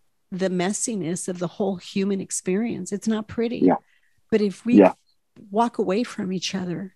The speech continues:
Speaker 1: then none of us will be left standing, right?
Speaker 2: Right.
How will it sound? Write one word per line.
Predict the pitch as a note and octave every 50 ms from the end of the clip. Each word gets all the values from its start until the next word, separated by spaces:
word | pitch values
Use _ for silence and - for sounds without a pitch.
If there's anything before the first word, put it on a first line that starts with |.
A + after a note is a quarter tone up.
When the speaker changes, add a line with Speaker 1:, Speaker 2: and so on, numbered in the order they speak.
| _
Speaker 1:
then | - G#3+ G#3 G#3 G#3
none | G#3 G#3+ A#3
of | A#3 G#3+
us | A3 G#3 - -
will | G3 F3+
be | F3 F#3+ F#3
left | F#3 G3 F#3+ -
standing, | - - - A3 B3 B3+ A#3+ G#3 - - F#3+ E3+ - _
right? | - G3+ G#3 A#3+ B3+ C4 _ _ _ _ _ _ _ _ _ _ _ _ _ _ -
Speaker 2:
Right. | F#2+ F2+ -